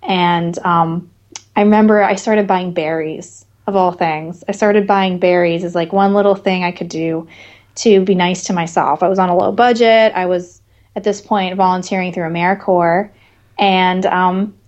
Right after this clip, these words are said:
and there's something about, you know, when you listen to your creativity, when you listen to the things that keep popping up in your writing or, um,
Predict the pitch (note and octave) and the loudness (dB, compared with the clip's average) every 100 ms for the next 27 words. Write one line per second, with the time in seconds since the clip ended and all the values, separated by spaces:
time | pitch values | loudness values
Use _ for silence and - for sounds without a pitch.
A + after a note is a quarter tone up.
0 | - B3+ B3 B3+ - D4 D4 D#4 C#4+ B3 | -4 4 4 4 2 0 2 2 2 2
1 | A3+ A3+ A3 G3+ G3 G3 G#3 B3 C#4 C4 | 2 2 -2 -2 0 2 2 4 2 2
2 | C4 A3+ A3+ G#3+ - G3+ F#3+ F3+ F3 F3+ | 2 2 2 0 0 -2 0 -2 -2 -2
3 | G3+ A3+ B3+ B3 A#3 A3+ G#3+ G#3 G3+ - | 0 2 2 2 0 2 2 2 0 -2
4 | A3+ A3+ - G3+ G3+ F#3+ F3+ F3+ F3 E3 | -4 -4 -2 -2 -2 -2 -2 -4 -8 -4
5 | F3+ F#3 F3+ F3+ F3 D#3+ E3+ - - - | -2 0 0 -2 -4 -6 -8 -14 -20 -20
6 | _ - F#3+ F3 E3+ F3+ | _ -6 0 0 0 -4